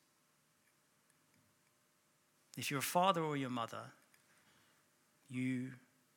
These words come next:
desire to lovingly invest in that commitment to see your children grow. At least, you know, that's what we know, that's what should happen. I know that's not what always happens, but that's what should happen. And of course, in the early stages of childhood,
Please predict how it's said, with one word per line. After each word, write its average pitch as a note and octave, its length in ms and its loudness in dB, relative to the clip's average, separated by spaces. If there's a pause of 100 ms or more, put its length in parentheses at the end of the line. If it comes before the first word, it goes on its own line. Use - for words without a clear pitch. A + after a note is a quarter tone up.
(720)
desire D3 480 6
to - 180 -2
lovingly D3 540 4
invest A#2+ 600 2
in A#2+ 120 -4
that A#2+ 140 0
commitment B2 440 -6
to - 120 -6
see - 160 0
your A2+ 100 -6
children A2 360 -6
grow. F#2+ 220 -8 (1400)
At D#3 100 8
least, G#3+ 260 6
you D#3 80 0
know, B2+ 120 6
that's C#3+ 300 4
what C#3 160 -6 (300)
we D3 120 -4
know, B2+ 180 2
that's C#3+ 360 -2
what C#3 100 -6
should - 280 6
happen. - 460 -6 (1000)
I - 20 -6
know C#3+ 120 4
that's C3+ 220 0
not D3+ 160 0 (120)
what C#3+ 180 -2
always D3+ 340 2
happens, A2 520 -6
but C3 100 -8
that's C3+ 240 -2
what C3 100 -12
should B2 300 -2
happen. G2 400 -14 (880)
And C3+ 80 4
of C3+ 80 4
course, A3 300 4
in F#3+ 80 6
the F3+ 120 10
early A3 160 8
stages D#3 460 6
of C#3 60 -4
childhood, F3 800 4